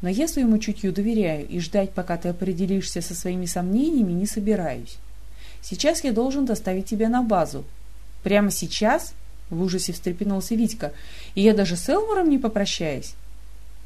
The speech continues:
Да я-то дам вам время попрощаться, но не забывай, что по официальной версии Элмор ничего тебе не знает. И я должен тебя изъять под каким-то,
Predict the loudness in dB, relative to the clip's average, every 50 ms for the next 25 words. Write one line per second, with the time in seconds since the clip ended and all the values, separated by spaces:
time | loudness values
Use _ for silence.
0 | -12 -10 -8 -4 -2 0 0 2 0 0 -2 -2 0 2 4 4 6 6 6 4
1 | 4 2 2 2 0 0 0 -2 -4 -4 -2 -2 -2 -2 -2 -2 -2 -2 -2 -2
2 | -4 -6 -4 -2 0 0 0 0 0 -2 -2 -2 -2 0 0 0 0 0 -4 -8
3 | -10 -8 -6 -6 -4 -2 -2 -4 -4 -4 -8 -10 -4 -2 -2 0 0 -2 -4 -4
4 | -4 -2 0 0 0 -2 -4 -6 -6 -6 -6 -10 -10 -10 -10 -10 -10 -6 -2 2
5 | 2 4 4 4 2 2 0 0 -2 -2 -2 -2 -4 -4 -2 -2 -2 -2 -4 -4
6 | -2 0 2 2 2 2 2 2 2 2 0 -2 -6 -8 -10 -10 -10 -10 -10 -10
7 | -10 -10 -10 -6 -4 0 2 2 2 2 4 4 4 6 6 4 2 2 0 0
8 | 0 2 2 2 0 0 0 2 2 2 2 0 -2 -6 -6 -4 -4 -4 -4 -2
9 | 0 0 0 2 2 2 2 0